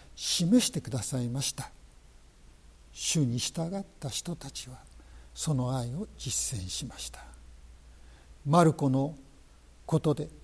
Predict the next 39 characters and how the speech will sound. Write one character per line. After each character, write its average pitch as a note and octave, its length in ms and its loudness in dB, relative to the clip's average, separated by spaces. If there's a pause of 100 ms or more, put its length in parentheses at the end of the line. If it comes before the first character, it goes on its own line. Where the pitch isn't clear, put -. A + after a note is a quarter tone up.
(480)
パ C#3 180 0
ウ C3 80 4
ロ A#2+ 120 -2
と C#3 160 -2
バ C#3+ 160 4
ル D#3 80 4
ナ F3+ 160 4
バ F3+ 160 6
が F#3+ 180 4 (420)
そ - 220 0
れ G3 140 4
ぞ B3+ 160 2
れ B3 180 2 (400)
別 D3 340 0
れ C#4+ 120 2
て D3+ 180 2
伝 C#3 300 2
道 C3+ 180 2
旅 C3 140 2
行 B2 220 -2
に A#2 140 -2
出 A#2 140 -4
か A#2 160 -4
け A#2+ 140 -8
た A3 200 -4 (400)
と B3 140 0
い G3+ 160 6
う D3 140 4 (440)
こ - 160 0
の F3+ 220 4
箇 F#3+ 140 -4
所 F3 160 6
か C#3+ 120 -2
ら B2+ 120 -2
も、 D#3 160 -10 (640)
あ G#2+ 80 -6
な G#2 100 -2
た A2+ 160 -8
の A#2+ 180 -8